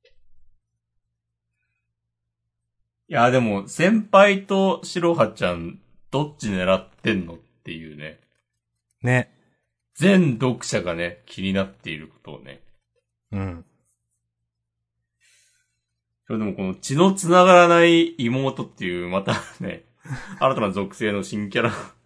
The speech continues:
Speaker 1: が言ってんの、ウケんなっていう。
Speaker 2: そうですね。なんか、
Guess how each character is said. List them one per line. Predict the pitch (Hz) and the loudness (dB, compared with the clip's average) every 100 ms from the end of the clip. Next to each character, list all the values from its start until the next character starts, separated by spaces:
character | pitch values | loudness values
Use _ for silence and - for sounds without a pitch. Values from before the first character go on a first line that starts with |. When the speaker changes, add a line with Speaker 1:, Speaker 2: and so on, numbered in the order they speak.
| _ _ _ _ _ - | _ _ _ _ _ 4
Speaker 1:
が | 170 175 - | 8 8 8
言 | 113 110 | 0 -2
っ | |
て | - - 147 | -4 0 2
ん | 117 | 2
の、 | 87 | -2
ウ | 87 95 | -6 -4
ケ | 151 | 0
ん | 113 | 0
な | 82 | 0
っ | 80 | -10
て | _ 85 | _ -12
い | 80 | -12
う。 | - _ _ _ | -16 _ _ _
Speaker 2:
そ | - 127 | -8 -8
う | 87 | -8
で | |
す | - - | -12 -8
ね。 | 117 139 92 - 117 | -4 -4 -6 -12 -14
な | 104 | -14
ん | - 117 | -12 -18
か、 | - 104 | -16 -20